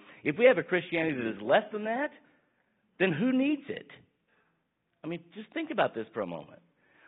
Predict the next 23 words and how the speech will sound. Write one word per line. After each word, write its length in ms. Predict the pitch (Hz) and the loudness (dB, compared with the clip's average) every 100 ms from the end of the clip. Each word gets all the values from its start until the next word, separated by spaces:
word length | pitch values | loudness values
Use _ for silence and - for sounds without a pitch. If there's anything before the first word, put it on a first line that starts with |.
| - | -6
Why 240 | - 226 | 4 6
would 200 | 269 254 | 8 6
a 60 | 196 | 4
lost 400 | 156 170 208 220 | 6 8 8 8
and 140 | 170 | 0
dying 320 | 139 160 165 139 | 4 4 4 0
world 340 | 180 165 135 | 4 2 2
want 380 | 107 202 226 101 - - _ - | 4 4 4 0 -10 -20 _ 4
something 460 | 120 - 110 135 - - | 4 4 -2 -2 -6 -2
that 140 | 170 156 | 0 6
doesn't 340 | 196 190 190 - | 6 6 -4 -4
change 320 | 185 277 262 113 | -2 0 0 -2
us? 220 | 71 - - - _ _ _ _ _ _ _ _ _ _ _ _ _ _ | -6 -10 -14 -20 _ _ _ _ _ _ _ _ _ _ _ _ _ _
The 100 | 143 | 2
idea 600 | 170 147 110 214 262 175 - | 2 0 -6 -4 0 0 0
is 320 | 117 107 110 | -2 -2 -4
that 120 | 117 | -6
we 160 | 127 147 | -2 -4
ought 240 | - 170 185 | 4 4 4
to 60 | |
be 300 | 151 143 - - - _ - - | 0 0 -2 -14 -20 _ -20 0
so 240 | 233 240 247 | 8 10 8
impacted 1000 | 202 196 - - 165 170 175 - - | 2 -2 -4 -2 2 2 0 -10 -10